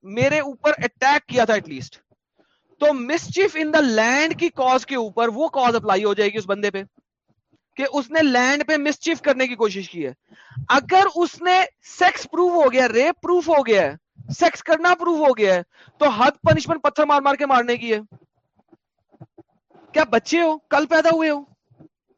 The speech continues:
یہ بات میں پہلے بتا چکا ہوں by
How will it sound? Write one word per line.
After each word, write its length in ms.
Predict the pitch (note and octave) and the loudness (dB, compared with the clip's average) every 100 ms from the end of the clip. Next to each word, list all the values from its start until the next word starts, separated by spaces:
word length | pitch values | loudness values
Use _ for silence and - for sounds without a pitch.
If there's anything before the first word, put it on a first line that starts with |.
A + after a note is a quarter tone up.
| _ _ _ _ _ _ _ _ _ _ _ - | _ _ _ _ _ _ _ _ _ _ _ -6
یہ 140 | B3 | 0
بات 260 | D#4 D4+ D4+ | 2 2 2
میں 80 | E4 | 0
پہلے 240 | D#4+ E4+ E4+ | 2 2 4
بتا 200 | D4+ C4 | 2 2
چکا 160 | B3 | 0
ہوں 160 | A#3+ A3 | 0 0
by 60 | G3+ | 0